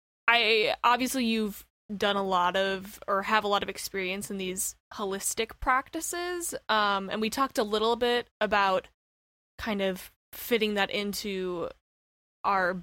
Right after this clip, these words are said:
busy, fast-paced lives now. Um, but I guess what kind of is your opinion or experience with more integrative health and combining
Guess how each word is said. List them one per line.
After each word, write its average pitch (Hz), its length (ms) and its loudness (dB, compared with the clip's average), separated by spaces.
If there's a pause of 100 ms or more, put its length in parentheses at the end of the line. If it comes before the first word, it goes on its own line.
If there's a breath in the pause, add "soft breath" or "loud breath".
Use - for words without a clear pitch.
busy, 190 420 -2
fast-paced 196 760 -6
lives 180 380 0
now. 185 540 0 (120)
Um, 190 500 0 (280 soft breath)
but 226 100 2
I 226 60 6
guess 240 260 2
what 220 280 2 (380)
kind 226 320 -2
of 214 260 0
is 208 240 -2
your 202 580 -2 (460)
opinion 226 800 2
or 208 120 4
experience 214 600 -2
with - 300 -8 (180)
more 202 280 0
integrative 262 560 -2
health 269 420 2
and 190 260 -2 (280)
combining 190 840 0